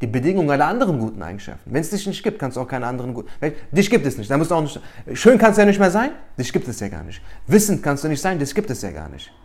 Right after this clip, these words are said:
Macht kannst du ja nicht haben, dich gibt es ja gar nicht. Dich muss es erstmal geben, bevor du irgendwas Gutes sein kannst. Deswegen Wujud. Wujud heißt Existenz. Wujud ist das Gegenteil von Adam. So, jetzt mal wörtlich gesehen. Adam, Wujud.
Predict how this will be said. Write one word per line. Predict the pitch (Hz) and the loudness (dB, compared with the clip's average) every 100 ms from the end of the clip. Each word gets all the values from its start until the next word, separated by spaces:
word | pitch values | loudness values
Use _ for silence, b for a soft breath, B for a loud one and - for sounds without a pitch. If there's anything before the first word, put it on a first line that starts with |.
| b b b | b b b
Macht | 113 139 185 - | 0 4 4 0
kannst | 160 143 | -4 0
du | |
ja | 151 | 0
nicht | 135 | 6
haben, | 160 165 | 6 6
dich | 151 - | 4 2
gibt | 277 | 0
es | - | 0
ja | 131 | 0
gar | 110 104 | -2 -4
nicht. | 123 147 | -4 -4
Dich | 156 180 | -2 -2
muss | 226 170 | -2 0
es | |
erstmal | 214 247 254 254 | 0 0 2 2
geben, | 233 233 175 | 2 2 2
bevor | 139 151 | 4 4
du | 156 | 4
irgendwas | 180 160 | 2 0
Gutes | 147 156 135 | 0 -2 0
sein | 139 131 | 0 0
kannst. | 135 123 98 | 2 0 0
Deswegen | 110 151 151 160 B - | -4 -2 -2 -4 B -8
Wujud. | 104 107 107 87 - b b - | -4 -2 -4 -6 -14 b b -6
Wujud | 110 135 | -2 -2
heißt | 135 120 - | -4 -6 -10
Existenz. | - 98 - 143 82 - - _ - _ _ _ - - _ - - - - - | -10 -10 -8 -10 -12 -16 -20 _ -20 _ _ _ -20 -20 _ -20 -20 -20 -14 -8
Wujud | 104 185 202 | 0 0 0
ist | - | -4
das | 131 - | -6 -4
Gegenteil | 156 165 123 | -4 -4 -4
von | 123 | -2
Adam. | 117 110 101 - - - - - | -2 -4 -8 -12 -20 -20 -20 -12
So, | - 98 | -6 -4
jetzt | 101 98 | -4 -6
mal | 101 98 92 | -8 -8 -6
wörtlich | 104 101 - | -6 -6 -12
gesehen. | - 73 69 b b b b | -14 -16 -16 b b b b
Adam, | 107 113 156 170 - | -2 -2 -2 -6 -10
Wujud. | 101 95 90 | -8 -10 -12